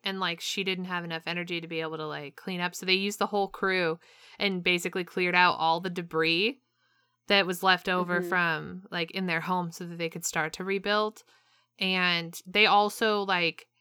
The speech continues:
Speaker 1: that kid or whatever, the kid that was there that's, like,
Speaker 2: Oh, yeah, the
Speaker 1: this
Speaker 2: ge-, the genius I Q
Speaker 1: kid.
Speaker 2: kid.
Speaker 1: Right? And, like, they gave them the first, um, sustainable house that they had built, and, like, they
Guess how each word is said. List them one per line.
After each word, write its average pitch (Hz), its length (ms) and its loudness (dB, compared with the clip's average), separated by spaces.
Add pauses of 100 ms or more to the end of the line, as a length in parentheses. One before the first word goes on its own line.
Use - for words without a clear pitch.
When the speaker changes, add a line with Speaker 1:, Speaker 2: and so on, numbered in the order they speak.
(300)
Speaker 1:
that 247 240 10
kid 240 580 8
or 269 160 8
whatever, 294 480 6
the 302 120 2
kid 233 400 6
that 277 140 6
was 285 180 0
there 294 280 10
that's, 285 300 2
like, 240 160 6
Speaker 2:
Oh, 202 80 4
yeah, 220 140 12
the 196 60 0
Speaker 1:
this 185 120 2
Speaker 2:
ge-, 190 340 -2
the 190 80 -2
genius 185 480 0
I 165 140 4
Q 170 720 4
Speaker 1:
kid. 277 460 2 (160)
Speaker 2:
kid. 180 380 2
Speaker 1:
Right? 240 420 6
And, 240 180 2
like, 226 340 6 (400)
they 247 200 12
gave 262 320 6
them 226 320 6
the 214 120 2
first, - 800 0 (380)
um, 190 460 4
sustainable 214 720 2
house 185 500 4
that 247 200 -2
they 254 160 6
had 226 180 -2
built, 247 500 2
and, 208 200 0
like, 180 460 0
they 190 420 4